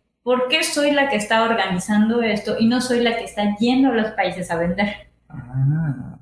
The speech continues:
Speaker 1: Entonces, desde ahí me puse esa meta de que yo quiero, yo no quiero ser la persona que esté organizando, quiero ser la persona que invite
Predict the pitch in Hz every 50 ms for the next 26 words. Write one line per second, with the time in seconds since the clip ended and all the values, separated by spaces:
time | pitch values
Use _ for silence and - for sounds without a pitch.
0 | _ - 247 247 247 277 285 285 277 311 269 262 247 247 240 233 233 247 262 269
1 | 277 269 - 226 226 220 226 214 208 202 202 202 196 202 208 208 208 - - -
2 | _ _ _ _ - 190 190 185 185 185 190 180 180 180 180 - - 254 254 254
3 | 254 277 285 277 269 233 - - 254 277 277 294 302 277 285 277 269 262 254 247
4 | 240 240 - - - - 220 226 233 220 - - - - 214 208 202 196 190 185
5 | 185 - 247 247 269 269 269 269 269 269 254 247 240 233 240 - - - - 214
6 | 233 226 226 - 190 185 185 - 226 214 220 220 240 277 - - 311